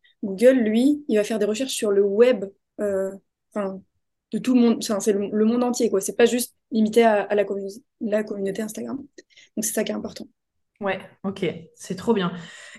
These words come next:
Speaker 2: Et, hum, du coup, je voulais rebondir aussi sur quelque chose que tu disais tout à l'heure. Tu sais, tu parlais du coup du solopreneur qui, quand en fait il se lance, parfois il pense pas forcément justement à tout ce qu'il a, euh, tu sais, à penser quand il se lance. Euh,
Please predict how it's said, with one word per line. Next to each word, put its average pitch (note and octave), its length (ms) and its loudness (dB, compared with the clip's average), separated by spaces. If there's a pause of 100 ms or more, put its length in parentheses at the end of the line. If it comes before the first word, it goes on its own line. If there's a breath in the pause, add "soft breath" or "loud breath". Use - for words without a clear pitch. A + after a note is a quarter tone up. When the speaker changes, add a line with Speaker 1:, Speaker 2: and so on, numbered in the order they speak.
Speaker 2:
Et, G3 100 6
hum, G3 240 2
du A3+ 180 2
coup, C4+ 140 -2
je - 60 -2
voulais B3 180 2
rebondir B3 480 2
aussi A3 220 0
sur A#3 180 -6
quelque G3 240 0
chose B3+ 200 -8
que A#3 80 0
tu F#3+ 300 -2
disais F3 320 0
tout - 140 -6
à F#3+ 120 4
l'heure. C#4+ 160 2
Tu - 80 -12
sais, C4+ 140 -10
tu - 160 -10
parlais F#3 280 2
du A3 100 0
coup A#3+ 140 -2
du G3 100 2
solopreneur G3+ 880 2
qui, - 160 -8
quand G#3+ 300 -2
en F3+ 100 -2
fait A#3 220 -2
il F#3 100 -2
se - 160 -6
lance, G3+ 460 -2 (340 loud breath)
parfois F3+ 280 0
il A#3+ 120 4
pense F3+ 260 -4
pas G#3+ 140 2
forcément G#3+ 640 0
justement G#3+ 480 0
à E3+ 180 2
tout C4 200 -6
ce - 120 -6
qu'il G3+ 200 -4
a, G#3 320 4
euh, E3 80 -8
tu E3 140 -6
sais, C#4+ 60 0
à F#3 160 0
penser G#3+ 460 -4
quand A3+ 220 -6
il G3+ 80 -2
se - 100 -4
lance. G3 280 -2 (520 loud breath)
Euh, F#3+ 160 0